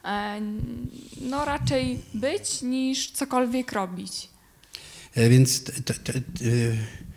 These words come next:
Speaker 2: my pracujemy na trzech poziomach. Mamy takie, ten poziom indywidualny, grupowy i społecznościowy. Nie społeczny w ogóle, tylko społeczności. W biz-, w biznesie mówimy o kulturze organizacyjnej i chodzi o to, żeby u nas w firmie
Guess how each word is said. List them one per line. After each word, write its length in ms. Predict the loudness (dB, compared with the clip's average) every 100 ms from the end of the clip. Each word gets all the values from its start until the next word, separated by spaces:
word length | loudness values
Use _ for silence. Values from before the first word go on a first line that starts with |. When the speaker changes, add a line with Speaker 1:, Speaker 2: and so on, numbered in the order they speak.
| -10 0
Speaker 2:
my 100 | 2
pracujemy 500 | 4 2 4 6 8
na 120 | 8
trzech 280 | 6 2 2
poziomach. 500 | 4 4 4 4 0
Mamy 220 | 0 0
takie, 300 | -4 -6 -6
ten 180 | -8 -4
poziom 400 | 0 4 4 4
indywidualny, 840 | 4 6 4 2 0 0 0 -2
grupowy 600 | 0 0 0 2 2 0 -2 0
i 240 | 0 -2 -6 -20 -10
społecznościowy. 920 | -6 0 0 0 -2 -2 -2 -6 -2
Nie 120 | 0 -2
społeczny 540 | -2 -4 -4 -6 -4
w 80 | -4
ogóle, 220 | -4 -6
tylko 260 | -6 -8 -8
społeczności. 720 | -2 -2 0 0 0 -4 -8 -8 -10 -14 -16 -14 -10 -4
W 100 | 2
biz-, 220 | 2 4
w 200 | 0 2
biznesie 680 | 2 4 4 4 4 2 0 0
mówimy 280 | 2 4
o 60 | 4
kulturze 460 | 4 2 4 4 4
organizacyjnej 960 | 4 4 4 2 0 0 4 4 4
i 40 | 4
chodzi 280 | 4 4
o 100 | 2
to, 240 | 4 4 2 -2 -18 -20 -20 -8
żeby 320 | -2 0 -2 6
u 120 | 10
nas 340 | 10 10 6
w 100 | 0
firmie 600 | 2 4 6 8 8 4